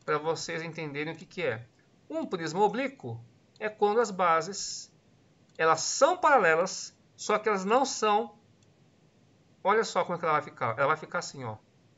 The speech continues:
Tá assim ou assim? Olha, como eu sou um cara, eu, como eu não sou um cara esquerdista, então eu vou colocar à direita. Beleza? Vamos colocar à direita.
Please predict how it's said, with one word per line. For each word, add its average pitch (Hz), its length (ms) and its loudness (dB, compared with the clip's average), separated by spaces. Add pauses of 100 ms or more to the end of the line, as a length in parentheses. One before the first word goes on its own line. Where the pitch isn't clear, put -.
Tá 131 160 -2
assim 190 440 -10 (220)
ou 175 100 -4
assim? 110 420 -8 (960)
Olha, 185 180 4
como 294 180 2
eu 254 40 2
sou 226 180 0
um 180 40 -4
cara, 151 540 0
eu, - 160 -6 (120)
como 311 160 -2
eu - 20 -8
não 262 120 -4
sou 185 160 -6
um 156 60 -10
cara 147 320 -8
esquerdista, 131 920 -8 (140)
então 135 180 -10
eu - 20 -8
vou 151 80 -16
colocar 156 280 -4
à 147 60 -2
direita. 135 480 -6 (1200)
Beleza? 123 420 0
Vamos 160 200 -4
colocar 165 200 -6
à - 20 -6
direita. 151 420 -8